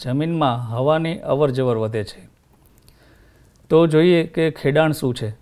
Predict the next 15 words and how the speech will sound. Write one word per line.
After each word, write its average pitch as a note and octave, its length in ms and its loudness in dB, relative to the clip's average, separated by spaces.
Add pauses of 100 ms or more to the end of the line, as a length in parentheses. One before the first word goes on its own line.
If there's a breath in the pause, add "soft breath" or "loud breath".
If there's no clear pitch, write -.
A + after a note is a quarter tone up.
(260)
તો F3 220 2
માટીને F3+ 500 0
ઉપર F3 380 2
નીચે E3+ 360 0
અને E3 240 0
પોચી D3+ 340 0
કરવાની E3 460 0
જે D#3+ 140 -2
ક્રિયા D3 400 4
છે A#2 380 -6
એને E3 360 -4 (140)
ખેડાણ C3 380 0
કહેવામાં A2 500 -2
આવે G#2+ 140 -4
છે. C#3+ 200 -10